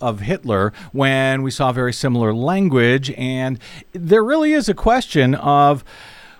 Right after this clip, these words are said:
what will Americans allow to happen that was, in my mind, sort of, uh, underscored by, uh, their responses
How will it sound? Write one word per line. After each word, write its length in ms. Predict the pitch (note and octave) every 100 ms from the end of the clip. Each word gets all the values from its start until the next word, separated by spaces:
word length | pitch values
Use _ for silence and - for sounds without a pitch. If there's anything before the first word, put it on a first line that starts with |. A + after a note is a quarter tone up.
| _
what 340 | A#2+ B2+ - C3+
will 320 | D3+ E3 E3
Americans 800 | D3+ D3 D#3+ E3+ E3+ - C#3+ D3 -
allow 680 | C#3+ C3 C3+ C#3+ D3 C#3+ C#3+ -
to 160 | C#3+ A2
happen 760 | - F#3 A3 - A2+ F#2 A2+ - - - -
that 380 | A2+ D3 D3 -
was, 520 | D3 D3 C#3+ C#3 A#2+ -
in 200 | D#3 D3
my 240 | C3 D#3+ C#4+
mind, 540 | G#3+ B2+ A#2+ B2 A#2+
sort 340 | - F3 E3 -
of, 480 | C#3 C#3 C#3 B2 B2
uh, 640 | - C#3 C3 C3 C3 C3 C3+ C3 - -
underscored 960 | F3+ D#3+ D3 - - A#2 F2+ D2+ F2
by, 720 | - A2+ B2+ B2+ B2 A#2+ B2 - _
uh, 40 | B2 C3+
their 320 | A2+ C#3 C#3+
responses 840 | C#3 - - B2+ A#2 - A2 G2+